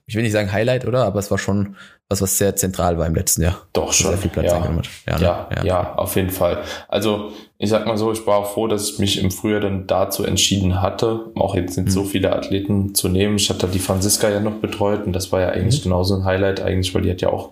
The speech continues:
Speaker 2: so gut wie alles gewonnen gehabt, was man so
Speaker 1: Mhm.
Speaker 2: gewinnen konnte. Und das mit einem Klassenwechsel auch so vom Bikini in Wellness war halt auch schon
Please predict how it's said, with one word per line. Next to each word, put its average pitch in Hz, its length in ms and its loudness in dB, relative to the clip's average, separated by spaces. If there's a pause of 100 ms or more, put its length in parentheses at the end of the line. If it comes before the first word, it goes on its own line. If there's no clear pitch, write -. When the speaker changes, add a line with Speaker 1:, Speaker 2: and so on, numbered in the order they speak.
Speaker 2:
so 98 200 -2
gut - 260 -2
wie 90 80 0
alles 95 420 0
gewonnen 95 400 2
gehabt, 98 280 -2
was 95 140 -2
man 92 80 2
so 90 120 0
Speaker 1:
Mhm. 87 60 -2
Speaker 2:
gewinnen 104 260 0
konnte. 107 420 0
Und - 420 -8
das 92 220 0
mit 107 180 0
einem 104 160 -2
Klassenwechsel 107 640 0
auch 101 160 0
so - 140 -4
vom 95 200 -2
Bikini 98 380 0
in 92 120 0
Wellness 101 360 0
war 95 100 2
halt 95 140 -2
auch 98 140 -4
schon 98 320 -2